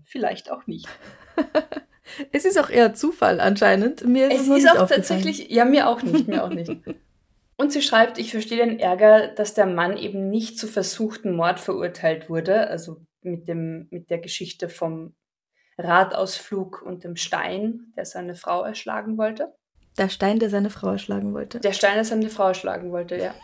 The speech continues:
Speaker 1: genau. Der Gesetzgeber möchte aber, dass die TäterInnen einen deutlichen Anreiz haben, von Taten zurückzutreten und bietet dafür an, straffrei zu bleiben, also straffrei im Sinne des Tötungsdelikts,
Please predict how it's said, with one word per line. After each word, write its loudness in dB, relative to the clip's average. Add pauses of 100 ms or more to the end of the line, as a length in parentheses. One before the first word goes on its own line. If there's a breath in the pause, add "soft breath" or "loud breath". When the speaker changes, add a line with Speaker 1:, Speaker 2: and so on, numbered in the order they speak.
Speaker 1:
genau. -10 (1160)
Der 4
Gesetzgeber 2
möchte 0
aber, 4
dass 2
die -8
TäterInnen 2
einen -2
deutlichen 0
Anreiz 0
haben, 0
von -6
Taten -4
zurückzutreten -6
und -12 (160)
bietet -2
dafür 0
an, -2
straffrei -2
zu -16
bleiben, -4
also -6
straffrei -4
im -10
Sinne -6
des -10
Tötungsdelikts, -6